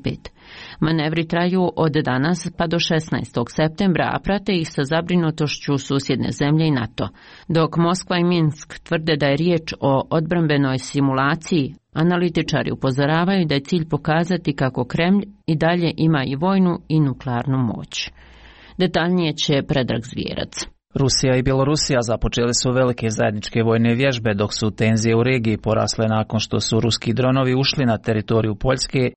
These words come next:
Speaker 2: što je navalo Varšavu i saveznike natoa da aktiviraju svoju odbranu. Vježbe Zapad dvije hiljade dvadeset pete, koje su počele dvanaestog septembra, održavat će se u Bjelorusiji i Rusiji do šesnaestog septembra.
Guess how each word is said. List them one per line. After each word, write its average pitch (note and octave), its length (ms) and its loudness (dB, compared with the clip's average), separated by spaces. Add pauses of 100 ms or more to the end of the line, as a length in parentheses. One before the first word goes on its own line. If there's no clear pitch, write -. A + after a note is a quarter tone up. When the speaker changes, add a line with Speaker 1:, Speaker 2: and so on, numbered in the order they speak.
(100)
Speaker 2:
što - 200 -2
je A#2 60 2
navalo A2+ 320 0
Varšavu B2 520 0
i A#2 80 2
saveznike A2 680 -2
natoa C3 400 2
da A#2 100 2
aktiviraju A#2 500 0
svoju A2+ 340 2
odbranu. A2 340 0 (300)
Vježbe C#3 400 2
Zapad A2+ 460 0
dvije A2+ 260 0
hiljade A#2 280 0
dvadeset A#2+ 520 -2
pete, B2 360 0
koje G2+ 240 -2
su A2 320 0
počele A2+ 380 0
dvanaestog A#2+ 540 0
septembra, C3 600 2 (240)
održavat C3 520 2
će - 100 -4
se A2+ 180 0
u A2+ 80 2
Bjelorusiji A2+ 680 2
i A2 80 2
Rusiji C3 420 0
do B2+ 140 2
šesnaestog A#2 640 -2
septembra. G#2+ 560 -2